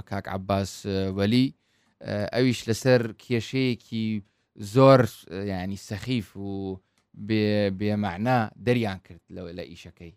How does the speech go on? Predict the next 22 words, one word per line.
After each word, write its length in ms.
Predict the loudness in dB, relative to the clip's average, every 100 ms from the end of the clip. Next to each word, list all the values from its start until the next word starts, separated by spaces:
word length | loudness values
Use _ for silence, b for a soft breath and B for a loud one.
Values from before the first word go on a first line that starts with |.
| _
ئەویش 260 | -14 -12 -12
پەیوەندی 420 | -6 -4 -2 -2 -2
هەبوو 320 | -2 -2 -4 -6 _ _ _
کەوا، 240 | 2 4 4
ئە، 180 | 2 -2 -6 -8 -10 -12 -16 -20 -20 -20 -18
ژنێکی 380 | -8 -8 -6
دەرکرد 380 | -4 -4 -4 -8
بوو 200 | -8 -10 -6
کە 120 | -6 -6 -10 -18 _ _
پەیوەندیەکی 840 | -2 0 0 -2 -6 -8 -14 -16 -18 -6
گەورەی 280 | -2 2 2
هەبوو 220 | 0 -10 -14
لە 60 | -14
حیزبدا. 460 | -18 -20 -18 -18 -18 _ _ _ _ _
یعنی، 200 | -6 -4
ئەم، 140 | -4 -6
ئەم 140 | -6 -6
شتانە 380 | 0 4 6 6
بەڕاستی، 520 | 8 8 6 0 -4
ئە، 160 | -2 -4 -6 -8 -12 -12 -12 -10 -10 -12 -16 -20 -20 -16
بەڕاستی 420 | -2 2 2 0 -4
ئەمە 240 | 0 2